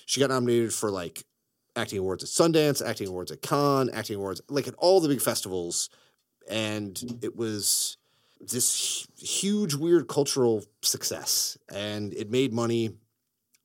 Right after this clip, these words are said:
but she comes back together in two thousand seven with Daniel Waters to make Sex and Death one oh one. Daniel Waters made Heathers.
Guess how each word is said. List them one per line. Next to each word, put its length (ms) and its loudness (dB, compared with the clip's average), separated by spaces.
but 260 -4
she 160 -2
comes 200 2
back 140 2
together 420 0
in 80 -10
two 120 -2
thousand 220 2
seven 220 4
with 140 2
Daniel 340 4
Waters 480 6
to 100 -2
make 200 -2
Sex 420 2
and 220 -4
Death 340 2
one 120 0
oh 40 0
one. 200 0
Daniel 320 0
Waters 320 0
made 180 -6
Heathers. 600 -2